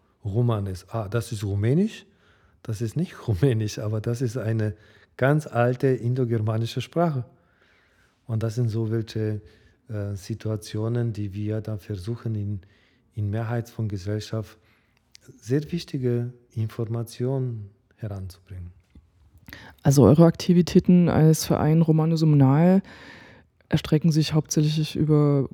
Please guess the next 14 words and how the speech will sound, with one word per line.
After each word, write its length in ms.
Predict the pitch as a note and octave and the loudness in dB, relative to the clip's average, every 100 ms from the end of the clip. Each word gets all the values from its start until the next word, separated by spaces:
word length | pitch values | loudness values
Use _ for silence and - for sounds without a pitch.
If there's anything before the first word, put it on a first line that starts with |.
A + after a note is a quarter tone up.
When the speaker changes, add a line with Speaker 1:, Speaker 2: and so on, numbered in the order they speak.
| - | -10
Speaker 2:
kulturelle 480 | - F#3+ G3 F#3+ F#3 | 0 0 0 -2 -2
Veranstaltungen, 880 | G3+ G3 G3 - G3 G3 G3 F#3+ F3 | -2 -2 -4 -2 -4 -2 -2 -2 0
wo 120 | D#3+ | 0
ihr 400 | D#3 D#3+ D#3 D3+ D3+ | 2 2 0 -2 -6
Kontakt, 720 | - D#3 F#3+ G3 _ - - - | -4 -2 -2 -4 _ -18 -8 -2
äh, 420 | E3 E3 D#3+ E3 D#3 _ _ | 0 0 0 -4 -8 _ _
herstellt 500 | - E3 F3 E3+ D#3+ | -4 -2 0 0 -2
und 100 | D#3 | -2
vermittelt 600 | - E3 E3+ E3 D#3+ D#3 - - - - | -2 -2 0 0 0 0 -6 -20 -20 -10
zwischen 760 | - D#3 - D#3 D3+ D3+ D#3 | -4 -2 0 0 0 -2 -2
der 100 | - | 0
Mehrheitsgesellschaft 920 | D#3 F3 E3+ - D#3+ D#3 E3 F3+ - - | 2 4 2 0 0 0 0 -2 -2 -2
und 400 | D3+ D#3 - - F#3 | -2 -2 -8 -18 -6
Roma 340 | D#3 F#3 G3 | -2 0 0